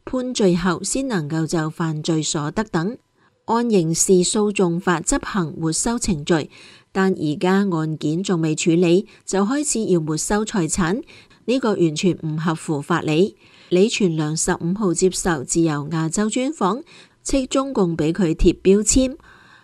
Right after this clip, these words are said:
三十一億資產中有一部分係佢同親戚合法經營企業嘅資產，當局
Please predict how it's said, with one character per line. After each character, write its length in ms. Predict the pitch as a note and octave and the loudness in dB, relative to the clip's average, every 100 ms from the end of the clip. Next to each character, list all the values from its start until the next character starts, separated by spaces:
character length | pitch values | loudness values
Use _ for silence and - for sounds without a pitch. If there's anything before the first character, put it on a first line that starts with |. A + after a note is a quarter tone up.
| - | -12
三 280 | - D4+ E4+ | -4 -2 0
十 200 | - F#3+ | 0 -2
一 80 | F#3+ | -2
億 280 | A3+ B3+ B3 | -2 0 -2
資 200 | - C4 | 0 -2
產 300 | - G3+ D#3 | 0 -2 -2
中 260 | F3 G#3 G#3+ | -2 -2 -2
有 200 | E3 D3+ | -4 -2
一 160 | D#3+ A#3+ - | -2 -4 0
部 160 | F#3 | 0
分 260 | E3+ F3+ E3+ | 0 -2 -2
係 160 | F3+ E3 | -2 -2
佢 240 | F#3+ D#3+ | 0 -2
同 300 | G3 D3+ D3+ - | -2 -4 -6 -12
親 240 | - A3+ A#3 | -6 -4 0
戚 200 | C4 C4 | -2 -2
合 200 | A3+ D#3+ | -4 -4
法 220 | E3+ E3 | -2 -2
經 260 | G3+ G#3 | 0 0
營 200 | G#3+ D3+ - - | 0 -2 -4 -14
企 120 | - | 0
業 200 | F3+ E3 D#3 | 2 2 -2
嘅 180 | E3 D3+ | -2 -4
資 220 | - G#3 | -2 -2
產， 340 | A3 D3+ G#3 C4 - - _ | -2 -2 -4 -8 -18 -20 _
當 200 | C#4 C#4+ | -4 -4
局 140 | E4 | 0